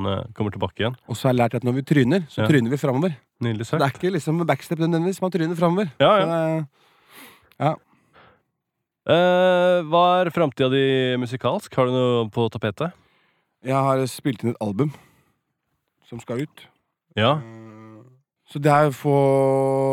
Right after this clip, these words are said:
Speaker 2: ja, få det ut, ellers så det er ikke noe dato, ingenting ennå.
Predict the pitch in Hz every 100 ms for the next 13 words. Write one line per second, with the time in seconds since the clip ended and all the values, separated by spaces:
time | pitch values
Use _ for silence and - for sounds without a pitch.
0 | 135 120 - - 170 175 - 139 127 120
1 | 151 180 165 160 139 - 147 120 107 104
2 | - 139 117 110 113 107 113